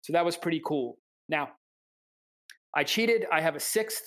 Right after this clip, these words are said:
I know we said top five, but it's our podcast, so I figure I can break our own rules. I couldn't decide, but I also have to add seeing the California condors, uh, when we were just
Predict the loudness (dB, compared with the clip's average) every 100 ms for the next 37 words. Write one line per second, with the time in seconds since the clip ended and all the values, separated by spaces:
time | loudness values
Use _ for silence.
0 | -8 -2 0 0 -2 -4 -4 -6 -2 0
1 | 2 0 -2 -4 -4 -2 0 0 0 -4
2 | -2 -4 -4 -6 -4 -4 -2 -6 -10 _
3 | _ -4 -2 2 2 2 2 0 -2 -2
4 | -2 -6 -12 -6 -2 -2 2 4 4 2
5 | -4 _ _ _ _ -4 0 4 4 2
6 | 0 0 0 -2 0 0 0 -2 -10 _
7 | _ _ _ _ _ -8 -4 -2 -2 -4
8 | -8 -4 -2 0 -2 -4 -12 _ 0 2
9 | 2 0 -2 0 0 0 0 -2 -6 -12
10 | -18 _ _ _ _ -10 -8 -8 -2 2
11 | 2 2 2 2 0 -6